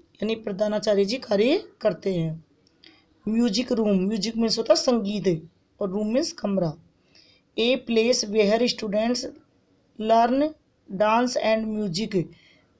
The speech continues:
म्यूजिक रूम वो होता है जहाँ पर बच्चे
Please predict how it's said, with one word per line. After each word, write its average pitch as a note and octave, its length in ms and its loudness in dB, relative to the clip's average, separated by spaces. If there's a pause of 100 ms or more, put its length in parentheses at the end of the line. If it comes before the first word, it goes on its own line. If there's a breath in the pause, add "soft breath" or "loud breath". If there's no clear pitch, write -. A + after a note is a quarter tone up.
म्यूजिक A#3 400 -2
रूम B3 220 2
वो A3 180 2
होता A3 240 4
है A#3 80 4
जहाँ G#3 320 2
पर A#3 100 4
बच्चे B3 480 0